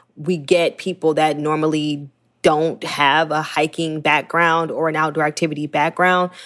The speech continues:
So a secondary or tertiary goal is sometimes exposure. You know, like, "Hey, did you know this park was thirty minutes away from your house? Did you know this park was forty-five minutes away from your house? Did you know that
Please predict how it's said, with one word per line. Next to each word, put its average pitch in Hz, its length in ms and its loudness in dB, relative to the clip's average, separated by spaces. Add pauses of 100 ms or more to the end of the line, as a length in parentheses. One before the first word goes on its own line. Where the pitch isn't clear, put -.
(120)
So 160 420 2
a 156 300 2
secondary 160 640 2
or 143 80 -2
tertiary 165 640 2
goal 151 300 2
is 147 120 0
sometimes 151 560 0
exposure. 170 760 0 (360)
You 165 80 0
know, 156 160 2
like, 143 240 0
"Hey, 208 260 2
did 151 180 -4
you 156 60 -4
know 156 140 2
this 160 160 -2
park 165 280 0
was 151 120 -2
thirty 160 320 0
minutes 160 240 -2
away 160 180 0
from 160 160 -8
your 151 120 0
house? 160 340 2
Did 147 100 -12
you 156 60 -8
know 151 100 -2
this 156 160 -4
park 156 260 -2
was 151 140 -6
forty-five 160 540 0
minutes 156 180 -4
away 156 160 0
from 151 140 -8
your 151 100 -6
house? 156 320 0
Did 147 160 -10
you 151 60 -6
know 156 220 0
that 151 280 0